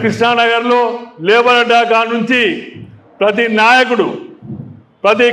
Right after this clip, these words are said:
కార్యకర్త, ప్రతి ఎవరు ఉన్నా, నిన్న మొన్న ఇప్పు-, మ-, మనకు అజారుద్దీన్ ఓడిపోయినా ఆయన కూడా ప్రతి వాళ్ళు, ఆ టికెట్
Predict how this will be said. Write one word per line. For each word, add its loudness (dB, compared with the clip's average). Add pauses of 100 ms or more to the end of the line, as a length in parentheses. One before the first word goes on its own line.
కార్యకర్త, 4 (920)
ప్రతి 4 (180)
ఎవరు 2
ఉన్నా, 2 (680)
నిన్న 2 (120)
మొన్న 0
ఇప్పు-, 0
మ-, 0
మనకు 0 (560)
అజారుద్దీన్ 2
ఓడిపోయినా 0 (300)
ఆయన 4 (100)
కూడా 2 (580)
ప్రతి 2 (120)
వాళ్ళు, 4 (440)
ఆ 2 (140)
టికెట్ 0